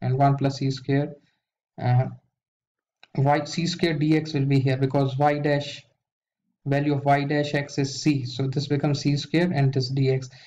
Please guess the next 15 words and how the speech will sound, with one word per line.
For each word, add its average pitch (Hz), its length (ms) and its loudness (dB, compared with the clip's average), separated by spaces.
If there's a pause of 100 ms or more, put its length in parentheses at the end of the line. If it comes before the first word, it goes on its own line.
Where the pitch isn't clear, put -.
(180)
and 139 160 4
in 143 120 0
place 147 280 0
of 135 160 0
this 139 180 0
y 135 220 4
square, 160 260 -2
this 156 160 2
is 156 100 2
not 156 320 4
in 156 120 2
the 156 120 4
integral, 139 560 0 (320)
so 135 360 -2 (160)
plus, - 500 0